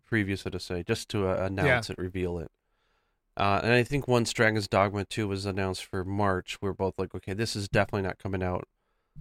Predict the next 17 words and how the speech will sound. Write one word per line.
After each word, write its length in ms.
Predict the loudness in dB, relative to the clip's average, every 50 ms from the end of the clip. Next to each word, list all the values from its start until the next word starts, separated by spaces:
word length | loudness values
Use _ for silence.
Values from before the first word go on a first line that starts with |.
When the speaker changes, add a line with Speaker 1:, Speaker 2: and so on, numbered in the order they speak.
| -18 -18 -20 -20 -20 -20 _ _ _
Speaker 1:
like, 240 | -2 -2 -2 0 0
in 100 | 0 0
the 80 | 0 -2
next, 340 | -2 -4 -6 -10 -10 -12 -20 -20 _ _ _ -10
like, 200 | -6 -6 -6 -6 -4
year 320 | 0 2 2 2 2 2
because 680 | -2 -4 -6 -4 -4 -2 -2 -2 -4 -4 -8 -10 -10 -12 _ _ _ _ _ _ _
they've 240 | 2 2 2 4 4
gotta 160 | 4 2 2
keep 240 | 2 -2 -4 -4 -4
it 80 | -8 -6
clear 280 | -2 0 0 0 0
for 280 | -2 _ -6 -4 -4 -4
Dragon's 420 | -4 -4 -4 -4 -6 -8 -10 -2 2
Dogma." 460 | 4 4 4 2 0 -6 -8 -8 -10 _ _ _ _ _ _ _ _ _ _ _ _ _ _ 6
I, 300 | 8 8 8 6 4 0 _ _ _ _ 6
I, 240 | 6 6 6 4